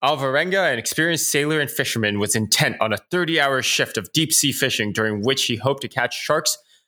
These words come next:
marlins, and sailfish. But his usual fishing mate was unable to join him. Who? So he took another man.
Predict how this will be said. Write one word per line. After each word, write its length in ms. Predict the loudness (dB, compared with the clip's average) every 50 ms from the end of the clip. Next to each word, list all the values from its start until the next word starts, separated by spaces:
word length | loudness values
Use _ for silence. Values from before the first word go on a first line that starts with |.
| _ _ -6 -2
marlins, 440 | 0 0 0 0 -2 -4 -4 -4 -4
and 180 | -2 -2 0 0
sailfish. 760 | 0 2 2 2 2 2 2 0 -2 -4 -4 -4 -6 -10 -12 _ _ _ _ _ -4
But 100 | -2 -2
his 100 | 0 2
usual 320 | 0 0 0 0 -2 -2
fishing 340 | 0 0 0 0 0 0 0
mate 280 | 0 0 0 0 -2 -6 -6 -4
was 120 | -2 0
unable 360 | 0 0 0 2 0 0 0 -2
to 140 | -4 -4
join 260 | -2 -2 0 0 0 0
him. 280 | -2 -4 -4 -4 -10 _ _ _ _ _ _ _ _ _ _ -8 -2
Who? 520 | 0 0 0 0 0 -2 -2 -4 -6 -10 -14 _ _ _ _ _
So 140 | -4 -2 -2
he 60 | 0
took 180 | 0 -2 0
another 240 | 0 0 0 0 0
man. 320 | 0 0 2 0 0 -2